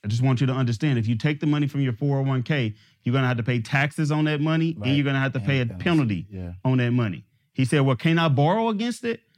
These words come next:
Speaker 1: No, you can't borrow against it. You're no longer working. You can't
Speaker 2: Mm.
Speaker 1: borrow against it if you're working. And even if you did borrow against it while you were working,
Speaker 2: Mm.
Speaker 1: once you left the company, they would have went back and penalized that money. So it's a
Speaker 2: Right.
Speaker 1: risky play.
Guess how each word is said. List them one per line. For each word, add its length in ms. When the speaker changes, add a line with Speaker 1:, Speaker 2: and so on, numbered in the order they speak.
Speaker 1:
No, 80
you 160
can't 320
borrow 320
against 360
it. 200
You're 160
no 140
longer 340
working. 480
You 80
can't 240
Speaker 2:
Mm. 40
Speaker 1:
borrow 220
against 320
it 200
if 180
you're 80
working. 320
And 160
even 240
if 120
you 60
did 320
borrow 300
against 300
it 100
while 180
you 100
were 120
working, 380
Speaker 2:
Mm. 280
Speaker 1:
once 180
you 60
left 200
the 60
company, 360
they 80
would 160
have 80
went 160
back 180
and 100
penalized 520
that 160
money. 240
So 160
it's 100
a 40
Speaker 2:
Right. 80
Speaker 1:
risky 280
play. 240